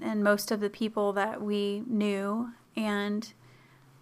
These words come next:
you know, our first year of marriage, I would qualify as pretty rough.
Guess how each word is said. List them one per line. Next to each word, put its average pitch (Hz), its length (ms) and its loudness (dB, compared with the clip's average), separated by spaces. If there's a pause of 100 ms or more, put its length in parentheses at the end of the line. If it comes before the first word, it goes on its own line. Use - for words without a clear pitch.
(260)
you 240 80 2
know, 214 100 4
our 240 220 8
first 247 320 2
year 254 100 6
of 233 60 4
marriage, 233 380 6
I 226 180 8
would 226 160 4
qualify 220 540 6
as 208 240 2
pretty 226 340 0
rough. 208 640 4